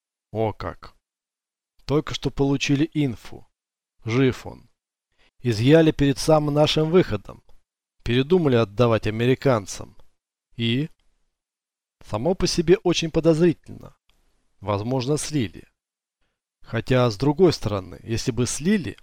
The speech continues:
нас бы там в асфальт закатали. Висели бы на Майдане на виселице, как живой пример империалистических устремлений русских спецслужб.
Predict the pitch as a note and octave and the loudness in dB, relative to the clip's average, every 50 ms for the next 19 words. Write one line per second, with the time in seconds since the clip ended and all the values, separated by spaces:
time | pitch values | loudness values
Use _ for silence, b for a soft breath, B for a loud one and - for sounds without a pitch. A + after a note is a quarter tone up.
0 | _ _ _ - - G#2 A#2 C3+ D3+ D3 C#3+ D3+ - - C#3+ C#3+ C#3+ D3+ - - | _ _ _ -18 -10 -4 0 2 2 2 2 -2 0 0 0 2 2 0 0 0
1 | - G3 F3+ C#3 G2+ G#2+ G#2+ - A2+ A#2 - - C3 A2+ G2+ - - - _ _ | 2 2 2 2 2 -2 -6 -2 -2 -4 -2 0 -2 -2 -2 -6 -12 -18 _ _
2 | _ _ _ _ _ _ _ _ _ _ _ _ G#2+ G#2+ A2+ - - D#3+ E3 D3 | _ _ _ _ _ _ _ _ _ _ _ _ -8 -8 -8 -2 2 2 4 4
3 | C#3 B2 B2+ A#2+ A#2+ A#2 A2+ A#2 A2+ G#2+ G#2 C3+ D#3 E3 D#3 C3+ A#2+ A2+ A2 A2+ | 4 2 0 -2 0 -2 0 -2 -2 0 2 2 2 4 2 0 0 -2 -2 -2
4 | D3+ F3+ - - B2 G#2+ - - - - - - _ _ _ _ b b b b | -2 -4 -4 -4 -6 -8 -8 -12 -16 -18 -18 -18 _ _ _ _ b b b b
5 | b - - C#3+ D#3 D#3 C3+ A#2+ C#3 C3+ C3 A#2+ - - B2 B2 C#3 E3+ G3 G3+ | b -4 0 4 4 4 6 4 4 4 4 2 2 0 0 2 4 6 4 4
6 | G3+ - - A#2+ A2 - B2 A#2+ A#2+ A#2 A#2 G#2+ - - D#3 C#3+ A#2 - - - | 4 2 -6 -4 0 2 4 4 4 4 2 -2 -4 -4 -6 -6 -4 -4 -6 -4
7 | - A2+ - - - - - - - A#2 A#2+ A#2 A#2+ B2+ D#3 F3+ F3 C#3 A#2 A2+ | -6 -8 -8 -8 -16 -14 -12 -8 -4 -2 -2 0 4 4 6 4 6 4 2 2
8 | B2 A2 - - B2 A2+ - - - - D#3 - - - - G3 D#3 A#2 - - | 0 0 -2 -6 -8 -8 -10 -10 -6 -4 -4 -4 -4 -6 -2 -2 -2 -2 -4 -8
9 | - - | -18 -18